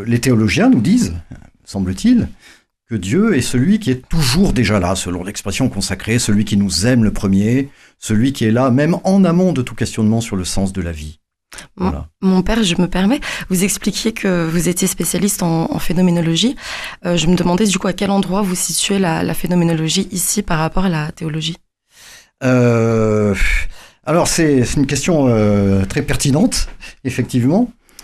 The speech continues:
Speaker 1: Euh, j'ai parlé de phénoménologie, alors je, j'espère, hein, ne pas barber nos auditeurs encore une fois, mais disons que la phénoménologie, c'est une école de pensée qui a été initiée par quelqu'un qui s'appelle, euh,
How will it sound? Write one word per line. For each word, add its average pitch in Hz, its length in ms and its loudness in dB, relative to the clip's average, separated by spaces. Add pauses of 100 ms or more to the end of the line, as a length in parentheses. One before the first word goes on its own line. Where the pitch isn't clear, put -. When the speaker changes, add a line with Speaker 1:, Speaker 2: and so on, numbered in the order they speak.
(280)
Speaker 1:
Euh, 123 260 4
j'ai 113 180 -2
parlé 151 240 -2
de - 60 -6
phénoménologie, 160 540 2
alors 139 140 2
je, 123 100 0
j'espère, 131 500 0
hein, 135 60 4
ne 123 100 4
pas 127 220 0
barber 123 320 0
nos 123 180 2
auditeurs 139 380 0
encore 127 240 0
une 131 80 2
fois, 160 260 0
mais 120 240 2 (520)
disons 190 220 0
que 190 60 -2
la 175 40 0
phénoménologie, 170 540 2
c'est - 120 -4
une 160 80 2
école 160 220 0
de 151 60 2
pensée 139 420 -2
qui - 100 -2
a 117 40 2
été 117 180 0
initiée 117 460 2
par 113 180 -8
quelqu'un 107 300 -2
qui - 80 -4
s'appelle, 101 300 -2
euh, 92 260 0